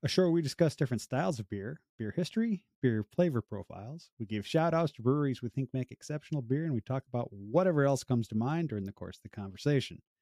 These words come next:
As always, I'm Rob, and if you appreciate this style of, uh, entertainment that I'm putting out there, I'd,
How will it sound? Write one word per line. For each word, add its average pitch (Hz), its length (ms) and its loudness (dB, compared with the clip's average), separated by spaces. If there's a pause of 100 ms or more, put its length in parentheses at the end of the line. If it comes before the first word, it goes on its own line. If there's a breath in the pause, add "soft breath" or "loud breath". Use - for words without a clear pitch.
(460)
As 98 80 -12
always, 131 360 4
I'm 113 180 2
Rob, 160 340 4 (360)
and 117 80 2
if - 100 -4
you 117 80 2
appreciate 156 540 4
this 143 160 4
style 160 560 2
of, 139 160 4
uh, 139 200 4
entertainment 165 600 2
that 170 100 2
I'm 170 160 2
putting 185 320 -2
out 180 140 0
there, 202 200 0
I'd, 107 200 -2